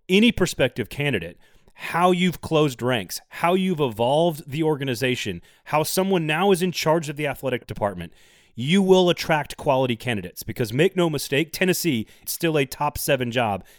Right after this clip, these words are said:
in this conference. You can still win national championships there. They have national title D N A, one of the better recruiting bases in the country that nobody talks about. The six-hour radius around Knoxville is incredible. The financial resources are largely unlimited,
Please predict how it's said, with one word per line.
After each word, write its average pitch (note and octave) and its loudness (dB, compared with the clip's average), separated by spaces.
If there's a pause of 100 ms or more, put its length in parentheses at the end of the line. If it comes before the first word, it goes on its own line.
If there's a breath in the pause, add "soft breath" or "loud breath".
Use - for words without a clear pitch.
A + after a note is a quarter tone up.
in B2 0
this A#2 -4
conference. A#2 -4
You C3 -6
can A#2+ -6
still F#3+ 6
win E3+ 2
national C#3+ -4
championships A2 -8
there. F2+ -8 (100)
They B2 0
have D3 0
national C#3 -2
title C3 -2
D A#2 -4
N A#2 -2
A, G#2 0
one A2 -4
of A#2 -6
the A#2+ -2
better C#3+ 2
recruiting D#3 -2
bases A#2+ -2
in A#2 -4
the A#2 -6
country C3 -4 (160 soft breath)
that C3 -6
nobody C3 0
talks B2 -6
about. F2 -8 (220 soft breath)
The A2+ -8
six-hour D3 2
radius C#3 0
around C3 -2
Knoxville C#3 -2
is D3 -4
incredible. B2+ -2 (260 soft breath)
The C3 -8
financial D#3+ 4
resources C#3 0
are A#2 2
largely C3+ 2
unlimited, A#2+ 0